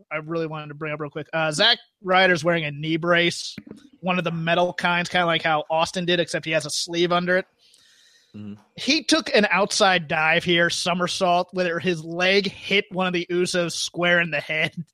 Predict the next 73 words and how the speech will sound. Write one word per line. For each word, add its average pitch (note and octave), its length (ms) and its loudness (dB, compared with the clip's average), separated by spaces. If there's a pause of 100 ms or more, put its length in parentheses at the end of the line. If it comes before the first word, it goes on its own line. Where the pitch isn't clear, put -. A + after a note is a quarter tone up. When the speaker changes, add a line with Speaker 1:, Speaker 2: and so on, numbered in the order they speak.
Speaker 2:
Oh. B2+ 440 0 (220)
Speaker 1:
He's A#3+ 300 2
not G#3+ 400 2
gonna G3 100 4
be F#3 140 4
able F3 100 0
to D#3+ 80 -8
do E3 220 -6
that D#3+ 260 0
if D#3 100 -6
he's E3+ 140 -6
gonna D#3+ 160 -10
wear D#3 240 -8
this D3+ 160 -12
kind D3 240 -12
of C#3 100 -16
brace. C3+ 480 -12
<laughs> - 40 -6
There's - 400 2
ju-, B3+ 140 4 (100)
I G3 60 -4
mean, G3+ 180 2
I G3+ 120 6
understand G#3+ 480 4
the F3 60 -6
safety F3 540 -2
thing D#3 260 -6
and D#3+ 120 -8
wanting F3 180 -4
to E3 80 -6
do F3 220 -2
all E3+ 120 2
the D#3+ 120 -8
things E3 340 -6
you E3 160 -6
usually D3+ 460 -8
do, D3 420 -8
but C#3+ 160 -10 (480)
th-, A3 180 8
this, G3 340 4 (180)
<laughs> G#3 140 0
this G#3+ 220 4
looked F#3+ 220 0
like D#3+ 120 -2
it C3+ 220 -6
hurt F3 300 4
when D#3 100 -8
he D3+ 80 -10
flew - 300 -8
Speaker 2:
I, C3 180 2 (100)
I C3+ 60 2
Speaker 1:
over. C#3 100 0
Speaker 2:
can't G3+ 280 -2
say G#3 160 4
for F3+ 160 -4
certain, F#3+ 400 0
but C3+ 160 0
Silas E3+ 500 2
Young D3 320 2
may B2+ 120 2
have, A#2+ 200 0
like, A#2 320 0
gotten C3+ 300 0
rid C3 120 -2
of G#2 120 -2
his C#3 340 0
because, C3 380 -6
I C#3+ 40 2
mean, C3+ 140 -2
he C#3+ 80 -4
does C3+ 220 2
that, B2+ 240 2
like, A2 280 0